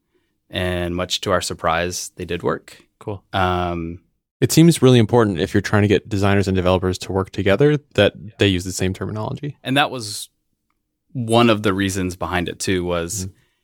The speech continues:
Speaker 1: hey, if a designer picks up Abstract, starts using it, doesn't understand how it works,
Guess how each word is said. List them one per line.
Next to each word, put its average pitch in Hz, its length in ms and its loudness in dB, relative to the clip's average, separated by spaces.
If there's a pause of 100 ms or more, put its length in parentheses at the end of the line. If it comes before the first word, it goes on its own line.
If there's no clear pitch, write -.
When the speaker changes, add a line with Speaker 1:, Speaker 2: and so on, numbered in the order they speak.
(220)
Speaker 1:
hey, 147 380 2
if 98 160 -4
a 104 60 -4
designer 104 420 2
picks 104 240 -8
up 95 120 -4
Abstract, 92 800 -2 (380)
starts - 340 -4
using 95 240 -4
it, 90 100 -10
doesn't 98 240 -4
understand 92 380 -6
how 87 100 -2
it - 100 -8
works, 95 640 -4